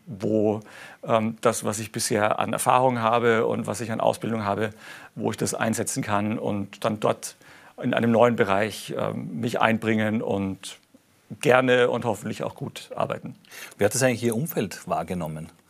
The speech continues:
Speaker 2: Also wie, wie waren die Reaktionen, <laughs> wenn sowas kommt? Das ist
Speaker 1: Ja, für meine Familie war es, ähm, einerseits natürlich schockierend,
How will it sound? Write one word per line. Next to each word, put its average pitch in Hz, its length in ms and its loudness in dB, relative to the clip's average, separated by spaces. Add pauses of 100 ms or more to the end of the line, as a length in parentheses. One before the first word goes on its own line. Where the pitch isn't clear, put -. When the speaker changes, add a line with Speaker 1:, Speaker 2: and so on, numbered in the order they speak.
(320)
Speaker 2:
Also 92 240 -2
wie, 104 380 -2
wie 107 180 0
waren 120 160 2
die 104 100 0
Reaktionen, 85 680 -2 (520)
<laughs> - 180 -10
wenn 90 120 -6
sowas 87 360 -4
kommt? 82 280 -8
Das 92 100 -6
ist - 460 -6 (1300)
Speaker 1:
Ja, 139 340 0
für 139 120 -4
meine 131 200 2
Familie 139 460 0
war 127 240 4
es, - 300 -4
ähm, 127 480 2 (580)
einerseits 123 1000 2
natürlich 123 680 2
schockierend, 196 760 4